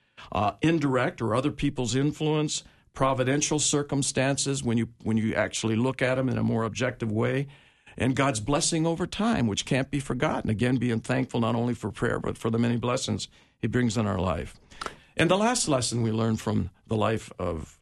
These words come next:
of Samuel, it's, I'm sure there are many more, but the eight that I was able to extract in my research on Samuel, there is no shortcut to finishing well.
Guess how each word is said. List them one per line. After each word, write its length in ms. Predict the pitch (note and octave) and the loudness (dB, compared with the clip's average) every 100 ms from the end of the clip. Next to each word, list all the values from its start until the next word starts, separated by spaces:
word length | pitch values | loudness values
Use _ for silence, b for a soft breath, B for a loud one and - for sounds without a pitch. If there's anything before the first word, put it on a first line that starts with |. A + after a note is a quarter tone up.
| - | -8
of 120 | D2+ | -4
Samuel, 680 | - C3 C3 A#2 G#2+ G#2 G2 | 0 2 2 0 -2 -4 -4
it's, 320 | G#2+ - - | -4 -4 -4
I'm 180 | - G#2 | 0 0
sure 280 | - C3 A2+ | 0 0 0
there 140 | G#2+ | 0
are 60 | G2+ | 0
many 240 | B2 A#2+ | 0 2
more, 240 | A2+ B2 A#2+ | 0 0 -2
but 220 | G#2 - | -4 -4
the 120 | F2+ | -2
eight 180 | A#2+ A#2 | -2 -2
that 120 | G#2+ | -2
I 120 | G#2+ | 0
was 180 | A2 A2 | 0 0
able 220 | G#2+ G#2+ | -2 -2
to 80 | A2 | -4
extract 540 | B1 - A2 G#2 - _ - | -4 -2 0 0 -2 _ -12
in 120 | D#2+ | -6
my 220 | F2 F#2+ F#2+ b b b | -2 -2 -4 b b b
research 420 | B2 A#2 G#2+ - | 0 2 0 0
on 120 | G#2 | -2
Samuel, 500 | - G2+ G#2 G#2 G#2+ b b b b b | 0 0 2 0 -2 b b b b b
there 160 | C3+ B2+ | 0 2
is 120 | A#2 | 2
no 200 | B2+ C3 | 0 0
shortcut 580 | - C#3 D3 - E2 - | -2 -2 -4 -4 -6 -6
to 60 | |
finishing 440 | - E2+ D#2+ - D2 | -4 -2 0 0 0
well. 260 | D2 - | 0 -2